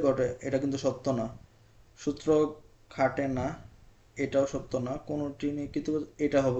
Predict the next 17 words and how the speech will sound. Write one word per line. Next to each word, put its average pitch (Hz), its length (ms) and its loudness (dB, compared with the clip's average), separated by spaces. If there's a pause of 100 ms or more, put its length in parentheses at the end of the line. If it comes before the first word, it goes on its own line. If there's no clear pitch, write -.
উত্তর। 120 240 -6 (1800)
তো 165 100 8 (480)
আজকে - 300 -2
এই 175 140 6
পর্যন্ত, 165 400 4 (280)
এরপরে 151 300 4 (100)
আরও 143 140 8 (120)
আছে, 143 220 -2 (500)
সেইগুলো 147 340 6 (120)
তোমরা 147 320 4
নিজ 143 220 2
দায়িত্বে 147 260 2 (100)
করে 147 220 4
নিতে 147 180 2 (100)
পারো, 127 260 4
কারণ 131 160 2 (120)
এগুলো 139 200 4